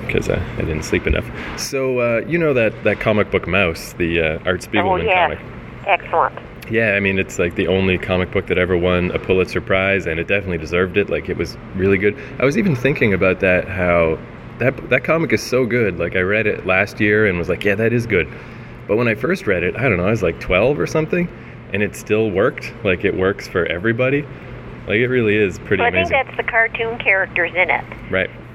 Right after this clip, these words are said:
Speaker 2: Uh, they draw your attention to, to the, to the book.
Speaker 1: And, uh, and I think, too, just that, that, uh, that his dad, I mean, his dad, it was, like, for anyone who hasn't read it, it's this guy telling the story of his dad's, uh,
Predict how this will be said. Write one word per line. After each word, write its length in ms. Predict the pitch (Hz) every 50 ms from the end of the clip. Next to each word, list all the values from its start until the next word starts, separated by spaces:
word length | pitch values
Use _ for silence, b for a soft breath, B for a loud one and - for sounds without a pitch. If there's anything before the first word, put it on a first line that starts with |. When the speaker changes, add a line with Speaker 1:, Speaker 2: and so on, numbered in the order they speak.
| - - -
Speaker 2:
Uh, 340 | 214 208 202 190 190 185 170 170
they 280 | 196 202 202 196 202 - -
draw 240 | - 190 196 190 190
your 200 | 185 185 170 170
attention 580 | 160 156 - 254 226 220 - - 175 151 143 147 - - - - - - - - -
to, 360 | 190 180 170 165 165 165 156 - - - - - - - - - - - - - - - - - - - - - - - - - - - - - - - - - - - -
to 80 | -
the, 120 | - - - - -
to 80 | 165
the 80 | 151 151
book. 360 | - 202 220 - - - - - - -
Speaker 1:
And, 180 | 101 123 123 120
uh, 80 | - -
and 140 | 113 123 127
I 60 | 127
think, 200 | 147 180 175 -
too, 180 | - 139 143 143
just 320 | 107 104 107 110 - -
that, 220 | - 98 98 92 - - - - - -
that, 320 | 95 98 92 90 87 - -
uh, 300 | 92 87 82 80 76 76 78 78 - -
that 140 | 104 101 101
his 160 | 101 92 82
dad, 460 | 90 104 120 123 117 113 104 - - -
I 40 | 90
mean, 180 | 95 95 92
his 180 | 92 87 85 80
dad, 300 | - 101 101 101 101 95 98
it 40 |
was, 160 | 101 95 90 98
like, 200 | 98 95 98 -
for 60 | 131
anyone 200 | 127 113 107 101
who 60 | 101
hasn't 200 | 95 85 82 78
read 140 | 85 87 80
it, 80 | 80 82
it's 140 | 82 - -
this 180 | 92 85 -
guy 220 | - 98 95 92 90
telling 320 | - - 95 92 90 87
the 60 | 82 -
story 360 | - 95 90 90 87 85 85
of 80 | 80
his 140 | 85 80 76
dad's, 500 | 76 87 87 87 87 85 78 76 - -
uh, 380 | 87 82 80 80 78 73 -